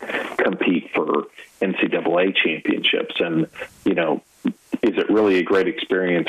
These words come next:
for a, a very low seed to go, uh, get beat up really bad and then go home? You know, that costs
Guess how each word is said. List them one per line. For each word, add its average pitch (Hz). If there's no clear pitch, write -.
for 85
a, 76
a 80
very 85
low 82
seed 82
to -
go, 80
uh, -
get -
beat 92
up 87
really 82
bad 82
and 78
then 78
go 73
home? 82
You 104
know, 87
that 85
costs 92